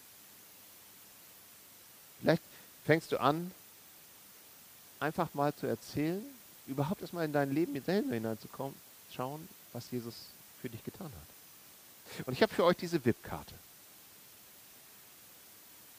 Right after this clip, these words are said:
Diese Karte, die findet ihr auf eurem Platz. Der Christian hat so ein paar Stifte besorgt. Er hat keine Stifte besorgt. Wir haben hier ein paar Kugelschreiber rumliegen, hier vorne. Ähm,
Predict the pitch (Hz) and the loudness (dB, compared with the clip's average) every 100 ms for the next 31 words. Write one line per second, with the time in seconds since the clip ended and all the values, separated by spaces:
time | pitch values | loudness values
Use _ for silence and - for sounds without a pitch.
0 | - - - - - 139 - 180 190 170 | -20 -20 -20 -12 4 4 8 6 6 4
1 | 151 147 - 175 143 123 95 107 101 90 | 2 2 4 4 6 4 2 -2 -2 -4
2 | 82 - - - 120 208 - 147 - 147 | -6 -10 -10 -2 2 2 4 2 2 0
3 | - 139 - 202 - 180 - - - - | -2 -2 -2 -2 0 -2 -4 -20 -20 -12
4 | - 135 131 151 180 - - - - - | -4 2 6 8 6 2 -20 -20 -20 -20
5 | - 104 - 147 175 - 156 135 139 131 | -4 -2 4 4 2 -2 -8 -2 0 6
6 | 139 160 147 180 175 214 180 - 165 156 | 8 8 6 4 2 2 -4 2 2 4
7 | 147 151 147 151 196 - - - 117 127 | 2 0 0 -2 -4 -14 -20 -14 -12 -8
8 | 123 131 - - - - - - - 120 | -8 -8 -10 -10 -8 -8 -12 -20 0 8
9 | 127 131 | 8 6